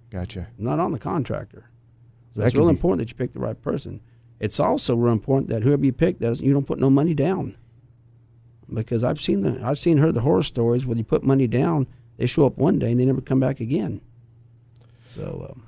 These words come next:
Speaker 1: All right, so let's talk about, I know you offer discounts as
Speaker 2: discounts.
Speaker 1: well
Speaker 2: We have
Speaker 1: for
Speaker 2: discounts for military, senior citizens, and teachers.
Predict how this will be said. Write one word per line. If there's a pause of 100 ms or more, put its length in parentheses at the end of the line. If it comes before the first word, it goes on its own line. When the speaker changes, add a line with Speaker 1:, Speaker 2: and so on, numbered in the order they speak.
Speaker 1:
All
right,
so
let's
talk
about,
I
know
you
offer
discounts (100)
as
Speaker 2:
discounts. (100)
Speaker 1:
well
Speaker 2:
We
have
Speaker 1:
for
Speaker 2:
discounts
for
military, (320)
senior
citizens,
and
teachers.